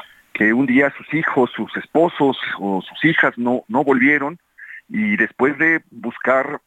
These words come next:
eh, una respuesta por parte de las autoridades, comienzan ellas mismas a vivir estas historias dramáticas donde se van encontrando con otras personas que están metidas, que están viviendo, eh, la misma tragedia, la misma realidad,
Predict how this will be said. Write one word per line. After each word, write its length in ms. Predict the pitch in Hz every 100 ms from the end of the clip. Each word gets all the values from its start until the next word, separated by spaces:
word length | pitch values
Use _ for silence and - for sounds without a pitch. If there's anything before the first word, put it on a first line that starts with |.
| -
eh, 380 | 98 92 85 92
una 220 | - 143
respuesta 540 | 123 117 - 127 - -
por 200 | - -
parte 280 | 117 -
de 80 | 127
las 140 | 107 -
autoridades, 640 | 101 120 110 113 113 127 - - - - -
comienzan 560 | 101 120 143 - 117
ellas 240 | 127 127 -
mismas 460 | 123 120 113 95 - -
a 220 | 98 95
vivir 280 | 95 98 127
estas 240 | 135 135 -
historias 380 | - 123 123
dramáticas 640 | 110 90 104 107 117 98 95
donde 220 | 95 87
se 100 | 101
van 160 | 117
encontrando 760 | 135 - 98 107 131 131 113 110 _ _ _ _ -
con 180 | 107 120
otras 260 | - 135
personas 520 | - 101 - 120 120 -
que 60 | -
están 260 | - 120
metidas, 460 | 113 - 120 120 110 - -
que 80 | 104
están 240 | - 120
viviendo, 500 | 110 107 117 113 107 _ - - -
eh, 160 | - 98
la 100 | 98
misma 320 | 120 113 123
tragedia, 480 | 101 - 117 117 101
la 140 | 92
misma 280 | 98 107 120
realidad, 520 | 110 95 92 107